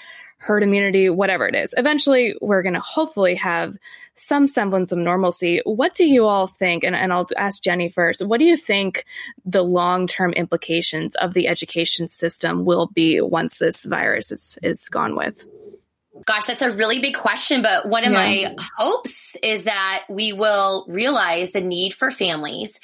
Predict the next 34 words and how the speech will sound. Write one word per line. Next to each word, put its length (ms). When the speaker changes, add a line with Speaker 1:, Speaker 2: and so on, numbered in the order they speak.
Speaker 2:
to 180
have 400
more 280
options 600
than 160
what 180
they 220
currently 340
have 260
now. 200
I 80
mean, 160
Bethany 340
touched 360
on 320
so 400
many 420
of 340
the 380
extremely 880
legitimate 600
concerns 760
that 180
parents 520
and 120
educators 640
and, 320
quite 220
frankly, 320
<laughs> 20
society 640
should 200
have 500
about, 500